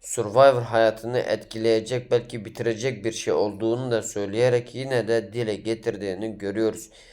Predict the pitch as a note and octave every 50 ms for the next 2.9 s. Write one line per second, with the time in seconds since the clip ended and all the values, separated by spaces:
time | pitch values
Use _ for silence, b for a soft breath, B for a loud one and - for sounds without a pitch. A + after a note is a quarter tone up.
0 | B B B B - - C#3 C3 B2+ B2 A2+ A2 A#2+ B2+ A#2+ - A#2 A#2 B2+ B2
1 | G#2 A#2 A#2 A2+ - - - A#2 A#2 A2+ - G2+ - - - A#2 A2+ A2 A2+ A2
2 | - - C3 B2 A#2+ A2 G#2 G#2 G2+ A2+ B2 A#2+ B2+ C3+ C3 - - -